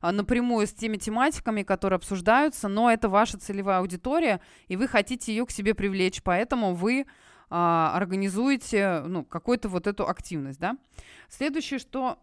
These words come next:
что можно использовать, это организовывать свои собственные мероприятия, то есть не интегрироваться во внешние мероприятия, а, например, м, организовывать собственные мероприятия. Что это может быть? Это может быть лонч,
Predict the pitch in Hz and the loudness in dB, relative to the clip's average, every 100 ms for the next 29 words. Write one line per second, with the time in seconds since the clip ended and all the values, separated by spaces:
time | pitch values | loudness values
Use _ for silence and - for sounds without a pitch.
0 | - - 220 226 226 214 202 - 196 196 | -18 -8 -4 -2 -2 -2 -6 -4 -4 -2
1 | 269 311 - - 247 302 240 240 214 220 | -2 -4 -6 -2 0 4 4 4 0 -4
2 | 214 247 294 294 - 220 214 - 277 247 | -2 0 0 0 -2 0 0 2 -2 -2
3 | - 175 165 165 165 165 180 151 - 151 | -4 -4 -2 -2 -2 -2 -2 -2 -4 -6
4 | 175 - 214 220 196 196 214 320 392 269 | -6 -4 -2 -2 -2 -2 0 0 2 0
5 | - 185 160 170 180 202 180 - 160 156 | -4 -6 -4 -2 -2 -2 -4 -6 -6 -6
6 | 151 165 151 147 - - _ - - - | -8 -6 -6 -8 -16 -20 _ -20 -20 -20
7 | - 202 254 294 240 202 214 226 262 - | 0 6 6 6 0 -2 -2 0 -2 -2
8 | 175 180 170 160 160 - _ _ _ _ | -8 -8 -6 -6 -10 -16 _ _ _ _
9 | _ - 196 208 220 214 269 277 - 226 | _ -10 -6 -2 -2 0 0 0 -2 -4
10 | - 175 170 170 175 214 180 147 160 - | -2 -2 0 0 0 2 0 0 -6 -2
11 | 311 277 226 233 190 170 143 208 247 254 | 0 2 2 0 0 -4 -2 -4 0 2
12 | 262 214 226 220 269 311 - | 0 0 -4 0 0 0 -6